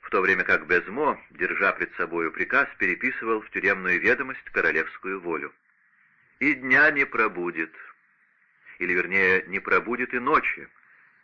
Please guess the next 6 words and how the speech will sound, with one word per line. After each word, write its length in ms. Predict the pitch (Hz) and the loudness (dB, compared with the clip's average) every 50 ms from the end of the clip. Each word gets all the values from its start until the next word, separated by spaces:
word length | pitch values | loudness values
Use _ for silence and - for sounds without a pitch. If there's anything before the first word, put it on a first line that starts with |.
| - - | -20 -6
сказал 320 | - 85 78 82 80 76 | -4 -2 0 0 0 -2
Д'Артаньян, 560 | 78 80 - - 82 80 82 95 110 117 113 - - - - - - - - - | -2 -4 -4 -4 -4 0 2 2 2 2 0 -4 -12 -18 -18 -18 -18 -20 -6 0
предъявляя 560 | - 101 92 90 101 98 101 101 98 90 82 | 0 2 2 2 2 4 4 6 6 6 4
второй 400 | - - 110 95 104 123 160 160 | 4 2 4 4 6 6 4 4
приказ 340 | 160 165 165 - 160 156 151 - | 4 2 2 4 4 2 2 0
короля, 480 | - 147 139 143 139 135 135 135 135 | -2 0 2 2 4 4 4 4 2